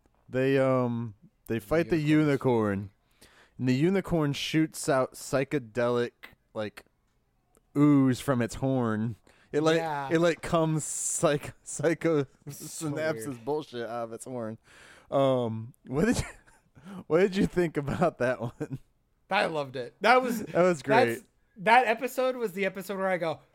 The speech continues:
Speaker 2: "Oh, so we're doing this then."
Speaker 1: Right.
Speaker 2: 'Cause they were kind of alluding to it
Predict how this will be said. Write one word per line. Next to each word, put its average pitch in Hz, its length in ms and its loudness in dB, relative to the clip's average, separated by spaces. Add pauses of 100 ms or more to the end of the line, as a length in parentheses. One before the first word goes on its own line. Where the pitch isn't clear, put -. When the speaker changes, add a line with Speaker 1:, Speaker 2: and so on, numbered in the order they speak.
(280)
Speaker 2:
"Oh, 247 180 10
so 240 180 4
we're 294 140 8
doing 214 380 4
this 131 200 -10
then." 113 400 -6 (100)
Speaker 1:
Right. 131 380 -2 (140)
Speaker 2:
'Cause 254 180 6
they 269 140 10
were 302 180 2
kind 262 400 -2
of 262 120 0
alluding 214 600 -2
to 247 280 -6
it 247 260 4